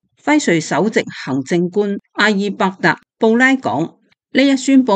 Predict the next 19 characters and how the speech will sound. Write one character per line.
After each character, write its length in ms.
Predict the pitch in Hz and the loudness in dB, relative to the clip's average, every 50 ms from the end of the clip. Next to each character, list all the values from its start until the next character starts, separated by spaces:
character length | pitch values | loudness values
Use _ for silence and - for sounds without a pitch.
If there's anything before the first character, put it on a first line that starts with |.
| 196 190 | 0 0
係 260 | 190 - 175 165 165 | 0 0 0 0 2
里 220 | 165 160 170 185 | 2 0 0 0
程 180 | - - 202 139 - - - | -2 -4 -6 -6 -6 -8 -6
碑 240 | - 196 208 208 196 | -4 -4 -2 -2 -2
舉 220 | 190 175 156 165 190 | -2 -2 0 0 0
動， 300 | 185 185 165 156 160 190 - _ | 0 0 0 0 -2 -6 -10 _
將 320 | - - 294 294 285 277 | -2 2 4 4 6 6
扭 220 | 240 151 156 202 208 | 4 4 2 2 0
轉 400 | - - 156 165 175 202 214 - - _ _ | 0 0 2 2 2 2 0 -4 -10 _ _
藥 160 | 196 208 202 | -2 0 0
物 160 | 196 202 196 190 190 | 2 2 2 0 0
定 220 | - 196 175 175 170 | 0 2 2 2 2
價 180 | - 196 185 | 2 2 0
方 280 | 185 - - 220 220 220 | 0 2 0 0 0 0
式。 200 | - - 220 - - _ _ _ _ _ _ | 0 -2 -4 -4 -4 _ _ _ _ _ _
川 200 | - - 320 302 | -2 2 4 4
普 160 | 254 220 165 175 | 4 4 2 0
表 220 | - 156 160 175 | 2 0 0 0
示， 280 | 180 - - 175 156 | 0 0 -2 -2 -2